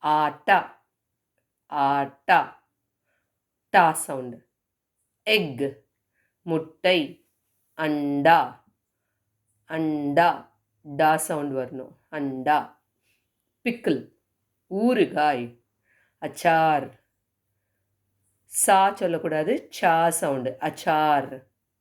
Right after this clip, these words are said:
டேமரிண்ட், புளி, இம்லி, இம்லி. கீ, நெய். ஹிந்தில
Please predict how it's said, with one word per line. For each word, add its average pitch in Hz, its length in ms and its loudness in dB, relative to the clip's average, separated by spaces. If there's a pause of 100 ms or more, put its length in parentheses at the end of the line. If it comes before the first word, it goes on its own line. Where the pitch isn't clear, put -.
(840)
டேமரிண்ட், 165 800 0 (1040)
புளி, 175 540 -2 (640)
இம்லி, 165 680 0 (840)
இம்லி. 160 760 -2 (840)
கீ, 196 600 0 (760)
நெய். 170 680 -2 (1600)
ஹிந்தில 226 440 2